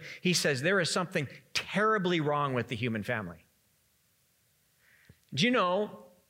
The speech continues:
prior to covid, there were ten incidents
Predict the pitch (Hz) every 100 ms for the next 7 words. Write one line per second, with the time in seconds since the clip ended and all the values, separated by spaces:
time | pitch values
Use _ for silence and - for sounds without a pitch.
0 | _ _ _ _ _ _ - - 175 185
1 | 208 214 214 190 180 190 185 208 208 -
2 | - _ _ _ _ _ _ _ _ _
3 | _ _ _ 135 143 165 160 151 143 -
4 | 165 190 208 233 - - 202 208 - 180
5 | 185 -